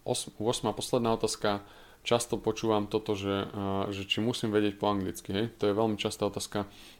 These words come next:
tých, ktorí sa chystajú ešte na Amazon, lebo, e, tiež ma-, majú z toho taký dojem, že ten Amazon je vlastne zahraničná firma a teraz bez tej angličtiny sa nejako nevieme, e, tam nebudú vedieť ako keby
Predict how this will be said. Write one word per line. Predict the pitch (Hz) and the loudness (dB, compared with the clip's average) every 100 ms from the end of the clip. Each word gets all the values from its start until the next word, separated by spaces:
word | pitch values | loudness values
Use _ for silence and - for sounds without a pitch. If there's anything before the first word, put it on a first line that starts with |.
| - | -2
tých, | 117 - | -2 0
ktorí | 110 | 0
sa | 104 - | 2 0
chystajú | - 123 - 107 | -4 -2 4 4
ešte | 101 98 | 2 -2
na | 92 98 | 0 0
Amazon, | 110 113 117 | 0 0 0
lebo, | 104 98 | 0 0
e, | 101 92 101 98 - - 151 | 0 -2 -6 -6 -8 -14 -8
tiež | - 110 - | -2 0 0
ma-, | 107 104 98 - - - - - | 0 -2 -2 -14 -20 -20 -20 -2
majú | 107 110 | 2 2
z | 107 - | 2 0
toho | 113 | 2
taký | 110 110 110 | 2 0 2
dojem, | 110 110 | 4 4
že | 101 101 | 0 -4
ten | 107 | -2
Amazon | 104 107 104 104 | 2 2 2 0
je | 104 | 0
vlastne | 104 107 | 0 0
zahraničná | 104 107 107 - 95 | -2 -2 -4 -4 -6
firma | - 127 131 | -4 -2 0
a | 107 | 2
teraz | - 101 98 - | 2 0 0 -6
bez | 95 104 - | -4 -4 0
tej | 101 | -2
angličtiny | 107 104 - 107 104 | -2 -4 -4 -4 -4
sa | - | -2
nejako | 98 98 101 | -2 -2 -4
nevieme, | 98 101 101 98 - - - - - - | -2 0 0 -2 -8 -20 -20 -20 -20 -8
e, | 107 98 98 - - | 0 2 2 0 -6
tam | 98 | -2
nebudú | 101 101 104 | 0 0 2
vedieť | 104 101 101 - | 2 2 0 -2
ako | - | -8
keby | - 101 | -6 0